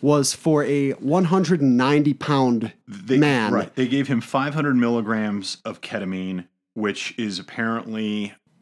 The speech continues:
Speaker 2: yeah, th-, you just said it. It would be, that would, that would subdue a hundred and ninety pound man. Um, Elijah McClain, again,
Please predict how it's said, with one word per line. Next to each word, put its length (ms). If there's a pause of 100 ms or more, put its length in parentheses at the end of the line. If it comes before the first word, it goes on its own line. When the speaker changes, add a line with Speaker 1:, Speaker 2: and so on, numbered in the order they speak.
(220)
Speaker 2:
yeah, 280
th-, 240 (100)
you 140
just 200
said 180
it. 80
It 100
would 140
be, 260
that 200
would, 240
that 200
would 140
subdue 440
a 40
hundred 200
and 60
ninety 240
pound 280
man. 240 (420)
Um, 520 (680)
Elijah 360
McClain, 340
again, 460